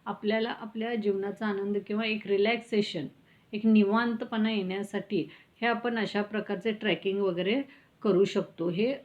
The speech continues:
शेती भाग, ग्रामीण भागांमध्येच गेल्यानंतर हे शक्य होणार आहे. मासेमारी, ट्रेकिंग वगैरे हे जे म्हणतो आपण, आता, आता आपण बघत आहोत, अं, म्हणजे WhatsApp-ला वगैरे बऱ्याचशा न्यूज येतात, बरेचसे लोक आहेत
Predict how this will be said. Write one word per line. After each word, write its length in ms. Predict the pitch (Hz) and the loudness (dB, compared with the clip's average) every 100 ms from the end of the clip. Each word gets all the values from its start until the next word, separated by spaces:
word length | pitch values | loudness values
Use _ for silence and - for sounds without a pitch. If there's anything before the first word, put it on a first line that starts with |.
| _ | _
शेती 380 | - 233 214 226 | 2 4 4 4
भाग, 220 | 214 220 | 4 2
ग्रामीण 420 | 185 196 190 202 214 | 2 0 2 4 4
भागांमध्येच 880 | 214 208 185 - 214 202 190 220 214 | 4 -2 -6 -6 -4 -2 0 0 4
गेल्यानंतर 420 | 202 175 185 185 175 | 4 4 2 -2 -2
हे 280 | 214 285 - - _ | 0 0 -2 -18 _
शक्य 360 | - 220 - 196 | 0 0 4 2
होणार 220 | 175 156 | 4 2
आहे. 100 | 175 | 2
मासेमारी, 720 | 190 190 180 196 190 185 180 | 2 0 0 -2 0 0 0
ट्रेकिंग 480 | 185 190 175 190 180 | 0 -2 -2 -2 0
वगैरे 220 | 180 180 | 0 0
हे 140 | 185 180 | 0 0
जे 120 | 180 | 0
म्हणतो 380 | 196 190 175 185 | 0 0 -2 -4
आपण, 280 | 165 165 156 - - _ | -6 -8 -12 -16 -20 _
आता, 280 | - 208 202 _ _ | -8 -8 -8 _ _
आता 240 | 180 - | -10 -4
आपण 320 | 202 220 208 | -4 0 0
बघत 340 | 202 214 226 220 | 2 2 0 -2
आहोत, 160 | 240 226 | -4 -4
अं, 680 | 240 208 151 175 165 156 170 - 170 | -8 -10 -8 -6 -6 -6 -8 -12 -12
म्हणजे 200 | 190 190 | -6 -6
WhatsApp-ला 600 | 196 196 - 190 190 190 | -2 -4 -4 -8 -6 -4
वगैरे 200 | 180 196 | -2 -4
बऱ्याचशा 480 | 190 208 220 214 233 | -6 -4 -4 -6 -4
न्यूज 300 | 220 208 196 | -2 0 -2
येतात, 260 | 190 196 | -4 -2
बरेचसे 640 | 196 202 208 214 214 - 233 | -2 -2 -2 -2 -6 -6 0
लोक 260 | 214 202 208 214 - - - | 0 -2 -6 -8 -12 -20 -8
आहेत 120 | 185 | -6